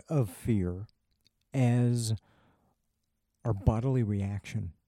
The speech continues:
You know, when we, when there are certain feelings that we get in our body, and we interpret them, "Oh, that's fear," right? So our breathing becomes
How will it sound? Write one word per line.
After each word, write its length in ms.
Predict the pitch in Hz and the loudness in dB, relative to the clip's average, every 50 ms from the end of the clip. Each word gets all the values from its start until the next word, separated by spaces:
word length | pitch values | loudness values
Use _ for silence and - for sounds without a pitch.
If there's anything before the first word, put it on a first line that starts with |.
| _ _ _ _ - | _ _ _ _ -4
You 80 | 98 90 | 0 2
know, 200 | 95 101 101 95 | 2 2 0 -2
when 200 | - 110 107 104 | -4 -4 -2 -2
we, 80 | 101 107 | -2 -2
when 320 | - 139 120 123 127 139 135 | -2 -2 0 0 0 0 -2
there 160 | 135 123 123 | -2 0 0
are 40 | 107 | 0
certain 280 | - - 214 190 180 | 2 0 2 2 0
feelings 640 | - - - - 143 135 139 135 160 165 175 170 135 | 0 -2 -4 -2 0 2 4 4 6 6 6 6 4
that 140 | 127 151 143 | 4 2 2
we 120 | 131 131 | 2 0
get 140 | 117 147 147 | -2 -2 -4
in 80 | 139 151 | -4 -2
our 80 | 127 | -2
body, 420 | 113 110 117 110 117 120 147 165 160 - - - - - - - | 0 0 0 2 2 2 2 2 0 -2 -6 -20 -20 -18 -2 4
and 180 | 151 135 127 123 | 6 6 8 8
we 140 | 147 143 | 10 10
interpret 460 | 135 127 - - 220 208 - - - - | 10 8 8 8 6 6 6 4 6 8
them, 200 | 131 117 117 123 - | 8 8 8 8 6
"Oh, 180 | 180 185 147 | 6 6 6
that's 320 | 123 110 127 123 - - - | 6 4 0 -2 -2 -2 -2
fear," 300 | - - 175 120 90 - _ _ _ _ _ _ _ _ _ _ _ _ _ | 2 4 4 4 2 0 _ _ _ _ _ _ _ _ _ _ _ _ _
right? 300 | - 104 117 143 170 - - _ _ _ - - - - | 0 2 2 2 2 0 -4 _ _ _ -20 -20 -20 -20
So 320 | - - - 151 143 123 - - - - - - | -6 2 8 8 8 8 8 4 -8 -12 -4 -2
our 100 | 135 120 | -2 0
breathing 540 | - - 156 151 151 135 135 117 107 104 | 4 6 6 6 8 6 4 4 4 2
becomes 560 | 98 110 107 - - 120 120 117 110 104 - | 0 -2 -4 -4 -2 -2 -2 -2 -4 -4 -6